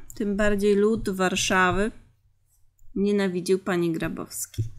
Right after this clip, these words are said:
Tak zwany plebs dopatrywał się złych wpływów generałowej na Stanisława Augusta, a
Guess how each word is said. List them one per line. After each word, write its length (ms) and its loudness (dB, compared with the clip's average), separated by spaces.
Tak 180 0
zwany 340 6
plebs 760 0
dopatrywał 800 0
się 180 0
złych 320 -2
wpływów 800 0
generałowej 800 0
na 180 0
Stanisława 560 -4
Augusta, 600 -2
a 840 6